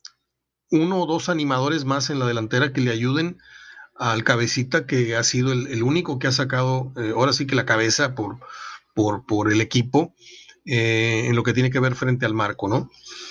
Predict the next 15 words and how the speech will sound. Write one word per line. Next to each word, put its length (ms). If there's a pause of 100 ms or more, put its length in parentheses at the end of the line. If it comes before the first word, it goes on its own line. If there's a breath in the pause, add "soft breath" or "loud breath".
(260 loud breath)
Eh, 280
creo 160
que 120
ese 100
va 100
a 60
ser 160
el 140
mayor 320
reto 360
para 200
Siboldi 640
en 140
la 80
liguilla, 520